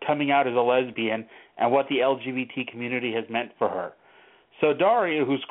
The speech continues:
crying because she just got eliminated, she's, like, giving a very generic answer about whatever it is, and so Renee shoved the mic back in her face and asked her about the L G B T community.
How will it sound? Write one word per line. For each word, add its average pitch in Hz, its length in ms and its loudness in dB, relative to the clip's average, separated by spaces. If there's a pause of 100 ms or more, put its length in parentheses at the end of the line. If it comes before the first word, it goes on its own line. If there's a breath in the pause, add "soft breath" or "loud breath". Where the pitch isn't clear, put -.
(120)
crying 165 500 0
because 139 180 -6
she 139 100 -8
just 175 160 -8
got 143 120 -2
eliminated, 127 600 -2 (440 loud breath)
she's, 147 100 -2
like, 143 160 2
giving 165 200 -2
a 143 60 0
very 165 200 0
generic 135 560 -2
answer 127 460 0
about 117 320 2
whatever 113 680 0
it 95 120 -4
is, 104 200 -4 (520 loud breath)
and 131 320 0
so 147 160 4
Renee 156 640 2 (360 loud breath)
shoved 160 180 2
the 156 60 0
mic 151 260 0
back 135 260 2
in 135 60 -2
her 120 140 -4
face 123 280 0
and 117 100 -4
asked 117 260 -2
her 123 80 4
about 113 300 2
the 113 320 -6
L 117 120 4
G 117 140 -6
B 113 160 -8
T 117 140 -12
community. 107 600 -8